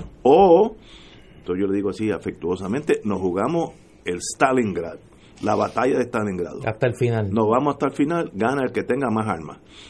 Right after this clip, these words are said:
Speaker 1: Y entonces, si pierdes, te chupas veintidós años, que es lo que dicen la, la sentencia, la guía de sentencia. Así hablando en un,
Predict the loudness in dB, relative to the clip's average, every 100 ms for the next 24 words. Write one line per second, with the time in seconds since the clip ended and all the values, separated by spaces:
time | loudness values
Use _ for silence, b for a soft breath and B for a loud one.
0 | b -4 -2 0 0 0 0 -2 2 2
1 | 4 2 0 -2 0 -2 -2 -4 -2 -2
2 | -2 -2 -2 -4 -8 -8 -8 -6 -8 -8
3 | -10 -8 -6 -6 -4 -4 -4 -4 -6 -8
4 | b b b -14 -10 -10 -6 -6 -6 -4
5 | -6 -6 -4 -2 -2 -4 -6 -8 -10 -10
6 | -18 b b -4 2 4 4 2 2 0
7 | -4